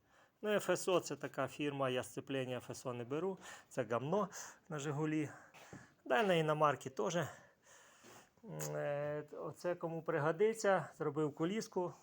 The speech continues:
передача включається, вроді должно працювати. Осталося, осталося зняти пластмасу, не можу зняти пластмасу, бо тут лапи.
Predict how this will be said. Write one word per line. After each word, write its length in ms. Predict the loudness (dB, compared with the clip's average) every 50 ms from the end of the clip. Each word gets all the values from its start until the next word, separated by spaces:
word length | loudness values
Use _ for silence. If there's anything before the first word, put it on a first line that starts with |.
| -20 _ -10
передача 500 | -8 -6 -4 0 0 0 0 0 -2 -6
включається, 760 | -8 -6 -8 -8 -6 -4 -2 -2 -2 -2 -2 -4 -4 -4 -4
вроді 400 | -4 -4 -4 -4 -4 -6 -8 -10 -10 -16 _ _ _ _ _ _ _ _ _ _ _ _ _ _ _ _ -20 -20 -20 -20 -20 _ _
должно 320 | 4 4 6 8 8 8
працювати. 600 | 10 8 6 4 4 2 0 0 -2 -4 -6 -10 -18 _ _ -20 -20 -20 -20 _ _ _ _ _ _ _ _ _ _ -14 -14 -14 _ _ _ _ _ _ _ _ _ _ _ -20 -20 _ _ _ _ -18 _
Осталося, 720 | -14 -6 4 6 8 8 10 8 6 4 4 4 4 4 2 -4 -12 -16 -18 -20 -20 -20 -20 _ _ _ _ _ _ _ _ _ _ _ -18 -18 -16 -16 -16 -16 -16 -16 -16 -16 -18 -20 -20 -18 -16 -10 -8
осталося 600 | -6 -6 -6 0 4 6 6 6 6 4 2 2
зняти 280 | 2 4 4 2 2 2
пластмасу, 500 | 2 0 0 4 6 6 6 6 4 2
не 120 | 0 0
можу 260 | 0 0 0 0 0 0
зняти 280 | 4 4 4 4 4
пластмасу, 560 | 2 -2 -2 0 0 0 0 0 0 0 -2
бо 140 | 0 0 -2
тут 240 | -2 -2 -4 -2 0
лапи. 540 | 0 2 4 4 4 2 2 -2 -2 -2